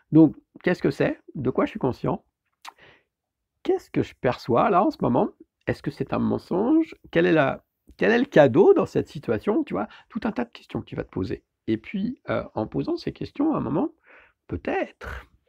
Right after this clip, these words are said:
sûrement, sans doute, si tu le souhaites, tu vas avoir une prise de conscience. Tu vas dire, « Ah mais tiens, je reprends l'exemple de la colère. Mais là, je suis en colère parce que un tel, il a,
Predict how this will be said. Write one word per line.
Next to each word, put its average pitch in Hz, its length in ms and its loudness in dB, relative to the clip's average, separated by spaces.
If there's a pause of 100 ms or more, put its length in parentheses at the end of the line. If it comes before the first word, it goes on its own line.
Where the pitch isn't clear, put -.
(100)
sûrement, 160 640 -4
sans - 220 -8
doute, 269 340 2
si - 140 -10
tu - 100 -10
le 110 80 0
souhaites, 208 320 -2 (460)
tu - 100 -8
vas 127 80 2
avoir 185 220 -2
une 117 120 -6
prise 139 220 -8
de 123 80 -2
conscience. - 540 -10
Tu - 80 -10
vas 87 60 -6
dire, « - 80 -14 (260)
Ah 147 80 -4
mais 104 100 -4
tiens, 147 300 -10 (1120)
je - 140 -12
reprends - 240 -8
l'exemple 98 280 -6
de 90 40 -6
la 95 80 -8
colère. - 360 -12
Mais 123 120 0
là, 190 60 2
je - 80 -10
suis - 100 -10
en 78 60 -10
colère 226 580 -4 (480)
parce 165 240 -6
que 285 280 0 (840)
un 135 100 -4
tel, 240 260 -4
il 147 140 -2
a, 185 180 -2